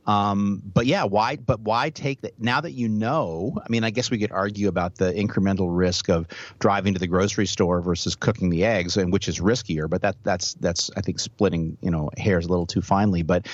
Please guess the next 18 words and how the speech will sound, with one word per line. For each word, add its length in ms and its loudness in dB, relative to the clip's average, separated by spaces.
yeah, 180 2
if, 160 -4
if 160 -4
you 80 2
know 260 2
that 140 -4
these 180 -2
risks 280 -2
are 40 0
part, 340 -4
the, 120 2
these 180 0
eggs 160 2
are 60 2
part 180 2
of 80 0
the 120 2
outbreak, 360 0